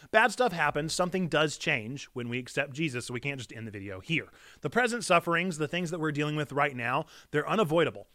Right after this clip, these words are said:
They're gonna happen. We live in a broken world with broken people. That's just reality. But that reality doesn't have to win out over the truth of what is to come, what is in the future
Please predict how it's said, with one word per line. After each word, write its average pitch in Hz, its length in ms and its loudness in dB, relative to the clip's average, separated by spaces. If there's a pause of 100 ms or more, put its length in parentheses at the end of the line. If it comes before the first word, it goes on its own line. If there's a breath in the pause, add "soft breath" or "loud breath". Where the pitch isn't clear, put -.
They're 135 80 -6
gonna 202 240 2
happen. 147 400 -2 (180 soft breath)
We 202 140 0
live 214 160 4
in 170 40 0
a 143 60 -2
broken 208 400 0
world 156 300 -2 (180 soft breath)
with 123 180 -6
broken 147 360 -2
people. 123 400 -8 (100)
That's 170 400 -2 (240)
just 131 380 -4
reality. 104 500 -6 (340 loud breath)
But - 140 -6
that 269 220 4
reality 277 560 0 (260 soft breath)
doesn't 233 300 2
have 202 260 -2
to 185 100 0
win 156 280 0
out 120 360 -2
over 143 160 0
the 139 120 -2
truth 127 520 -2
of 127 140 -4
what 120 240 -8
is 110 220 -8
to 127 100 -8
come, 127 340 0 (200 loud breath)
what 143 180 0
is 135 140 -2
in 131 80 -4
the 117 60 -6
future 120 680 -2